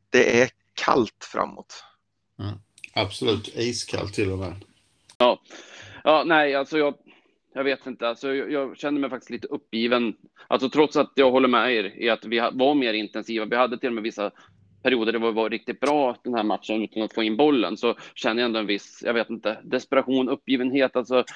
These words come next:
Speaker 3: vi har värvat tungt i Skamacka, Paketa, och det händer helt enkelt för lite där. Och det, det är klart att man är orolig. Det, och det, det har vi väl rätt att vara. Annars så,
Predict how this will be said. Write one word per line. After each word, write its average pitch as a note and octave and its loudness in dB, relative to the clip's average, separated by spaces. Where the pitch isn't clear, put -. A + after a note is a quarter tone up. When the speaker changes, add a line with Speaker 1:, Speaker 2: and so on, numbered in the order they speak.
Speaker 3:
vi C3 4
har C3+ 6
värvat C#3 4
tungt D3 2
i A#2+ 0
Skamacka, C3 -2
Paketa, B2+ 0
och B2 -2
det D3 2
händer D3 2
helt A2+ -2
enkelt A2 -6
för A#2+ -6
lite C3 -4
där. G#2 2
Och A2+ -4
det, B2 -2
det D3 0
är C#3 -2
klart D3 -2
att A2+ -8
man A#2+ -2
är B2 0
orolig. A#2 0
Det, A#2+ -2
och A#2+ -6
det, B2 -2
det C3 -2
har D3 6
vi C#3+ 0
väl C#3+ 2
rätt A#2+ -4
att A2+ -2
vara. G#2+ 4
Annars C3 -2
så, C3 -2